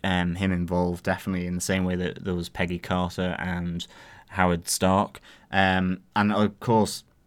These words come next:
he features, as you say, in the second post-credit scene,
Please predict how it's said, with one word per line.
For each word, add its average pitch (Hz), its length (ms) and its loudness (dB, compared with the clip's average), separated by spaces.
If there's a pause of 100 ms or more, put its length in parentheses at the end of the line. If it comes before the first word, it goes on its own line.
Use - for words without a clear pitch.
(140)
he 98 80 -8
features, 104 520 -2
as 92 120 -2
you 92 60 -8
say, 95 380 0
in 95 400 0
the 92 100 -6
second 92 880 -4
post-credit 92 640 -6
scene, 92 460 -4